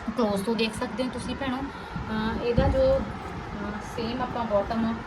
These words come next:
ਕਰੇਪ ਦੀ ਇਹਦੇ ਨਾਲ ਆਪਾਂ ਰੈਡੀ ਕੀਤੀ ਹੈ। ਅਹ, ਜਿਹੜੀਆਂ ਮੇਰੀਆਂ ਭੈਣਾਂ ਹੈਂਡ ਵਰਕ ਤੋਂ ਇਲਾਵਾ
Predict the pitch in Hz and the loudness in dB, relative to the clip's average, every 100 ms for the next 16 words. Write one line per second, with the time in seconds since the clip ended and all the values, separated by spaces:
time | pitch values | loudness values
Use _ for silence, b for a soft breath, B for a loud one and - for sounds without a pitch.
0 | - - - 202 202 - 226 226 254 247 | -8 -10 -6 -4 -4 -4 -2 -2 -2 -2
1 | 226 220 254 320 - - - 208 196 - | 0 0 -2 -6 -8 -10 -8 -4 -4 -4
2 | - - 180 180 - - - - 220 226 | -8 -6 -4 -4 -6 -6 -8 -6 -2 0
3 | 233 220 240 262 311 294 269 269 277 254 | 0 2 2 4 2 2 0 0 0 0
4 | 247 247 - - - 220 214 233 240 - | 0 -2 -6 -6 -4 -2 0 0 0 -2
5 | - 254 254 - 214 190 - 214 | -4 -2 0 0 2 4 4 4